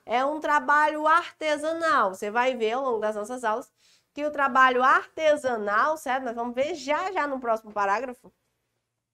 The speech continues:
Ele vai ser limitado àquela região onde o artesanato não é bem visto.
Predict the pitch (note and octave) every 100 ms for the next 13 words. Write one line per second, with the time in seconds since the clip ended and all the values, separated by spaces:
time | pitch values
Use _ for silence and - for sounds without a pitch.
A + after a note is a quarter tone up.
0 | _ _ _ _ _ - D#4 E4+ E4+ E4+
1 | E4 E4 E4 F#4+ F#4+ F4+ E4 D#4+ A3+ -
2 | - B3 C4+ D4+ D4+ D4+ D#4+ C#4+ C#4+ D4
3 | C4+ C#4+ F#4+ F4 G4 E4 F#4+ E4+ E4 D#4
4 | D4 C4+ D4+ G4 A4 G4 D#4 D4 D#4+ F4
5 | B3+ C#4 C#4 A3 G3